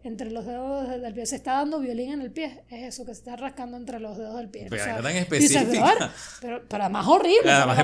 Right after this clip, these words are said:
Speaker 1: amor de
Speaker 2: espantosa, por
Speaker 1: Cristo.
Speaker 2: supuesto, pero
Speaker 1: Eh, eh, sí, eh, creo que es en Chile, que si dices, "Oye, te voy a mandar de violín",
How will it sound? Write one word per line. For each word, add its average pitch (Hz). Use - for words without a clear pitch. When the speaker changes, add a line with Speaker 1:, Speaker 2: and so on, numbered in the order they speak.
Speaker 1:
amor 160
de 151
Speaker 2:
espantosa, 127
por -
Speaker 1:
Cristo. 139
Speaker 2:
supuesto, 139
pero 117
Speaker 1:
Eh, 269
eh, -
sí, 285
eh, 311
creo 277
que 294
es 294
en 285
Chile, 294
que 269
si 269
dices, 269
"Oye, 285
te 277
voy 285
a 349
mandar 294
de 339
violín", 285